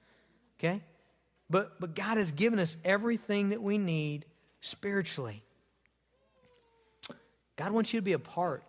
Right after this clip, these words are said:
of cleaning up the mess. And he wants you to be a part of that.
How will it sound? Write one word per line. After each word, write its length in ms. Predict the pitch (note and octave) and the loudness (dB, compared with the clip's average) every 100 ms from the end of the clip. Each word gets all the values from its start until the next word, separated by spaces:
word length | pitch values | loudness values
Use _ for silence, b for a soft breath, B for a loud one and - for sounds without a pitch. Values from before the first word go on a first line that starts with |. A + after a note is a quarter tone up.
| - | -20
of 120 | - | -14
cleaning 240 | - D#3+ D#3+ | -2 0 0
up 100 | D#3 | -2
the 60 | |
mess. 560 | C3 C3 A2+ - - - _ _ _ _ _ _ _ _ _ _ _ _ _ _ _ _ _ _ _ _ _ _ _ _ _ | -4 -4 -6 -8 -10 -10 _ _ _ _ _ _ _ _ _ _ _ _ _ _ _ _ _ _ _ _ _ _ _ _ _
And 100 | - | -14
he 60 | E3 | -10
wants 240 | F3 E3 | -10 -6
you 60 | F3+ | -8
to 60 | |
be 40 | D#3+ | -8
a 60 | |
part 140 | - D#3 | -8 -10
of 60 | |
that. 180 | G2+ - | -10 -16